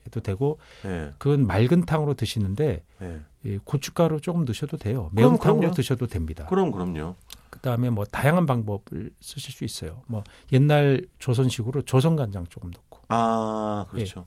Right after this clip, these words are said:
Speaker 1: 그럼 맛이 희한합니다. 그런 방법도 있고 그다음에 거기에 그 생크림 넣고 끓이는 크림탕도
Speaker 2: 네?
Speaker 1: 있어요.
Speaker 2: 예?
Speaker 1: 자작하게 끓인 다음에 생크림을 넣어요.
Speaker 2: 어디다가요? 광어 쑥국이나
Speaker 1: 광어
Speaker 2: 도다리
Speaker 1: 쑥-,
Speaker 2: 쑥국에
Speaker 1: 쑥국에.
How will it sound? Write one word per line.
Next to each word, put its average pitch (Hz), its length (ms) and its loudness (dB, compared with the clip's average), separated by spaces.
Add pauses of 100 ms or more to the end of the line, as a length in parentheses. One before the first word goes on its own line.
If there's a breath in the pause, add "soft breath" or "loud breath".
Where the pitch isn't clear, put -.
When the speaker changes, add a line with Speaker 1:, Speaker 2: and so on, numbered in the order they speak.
Speaker 1:
그럼 170 180 0
맛이 120 260 2
희한합니다. 123 460 -4 (440 soft breath)
그런 165 220 2
방법도 143 400 -2
있고 196 400 -4 (500 soft breath)
그다음에 135 340 0
거기에 120 580 2 (140)
그 90 360 -10 (320)
생크림 220 520 2
넣고 120 260 -4 (160)
끓이는 147 420 -2 (260)
크림탕도 185 460 2
Speaker 2:
네? 107 60 -4
Speaker 1:
있어요. - 260 -8 (280)
Speaker 2:
예? 170 260 4 (360)
Speaker 1:
자작하게 147 540 0
끓인 143 240 -4
다음에 135 120 0
생크림을 190 520 0
넣어요. 78 220 -10 (180)
Speaker 2:
어디다가요? 104 640 4 (400)
광어 160 400 4
쑥국이나 208 220 4
Speaker 1:
광어 220 120 8
Speaker 2:
도다리 147 320 6
Speaker 1:
쑥-, - 160 0
Speaker 2:
쑥국에 185 260 6
Speaker 1:
쑥국에. 156 220 2